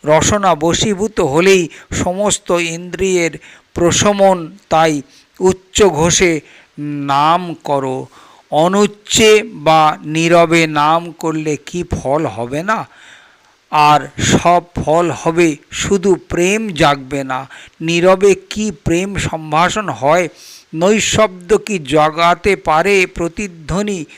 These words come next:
তাছাড়া উচ্চস্বর কীর্তনেই তো হতে পারে পরসেবা। বাঘের সঙ্গে নাচতে পারে হরিণ,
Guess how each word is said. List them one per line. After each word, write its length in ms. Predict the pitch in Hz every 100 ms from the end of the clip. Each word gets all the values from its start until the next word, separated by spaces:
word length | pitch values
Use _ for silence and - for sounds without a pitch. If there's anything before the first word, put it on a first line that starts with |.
| _ _ -
তাছাড়া 600 | 151 156 - 170 160 147
উচ্চস্বর 1160 | 147 151 _ _ - 165 - - 160 160 170 185 - - - _
কীর্তনেই 800 | - 180 - _ 185 180 175 175
তো 300 | 170 160 147
হতে 340 | 131 151 - 156
পারে 460 | 151 151 151 139 135 - _ _ -
পরসেবা। 960 | 143 143 156 - - 147 147 143 131 - _ _ -
বাঘের 720 | 127 117 143 170 160 196 196
সঙ্গে 460 | - 202 196 196 196
নাচতে 480 | 185 180 - - 196
পারে 300 | 185 185 190
হরিণ, 460 | 156 185 196 185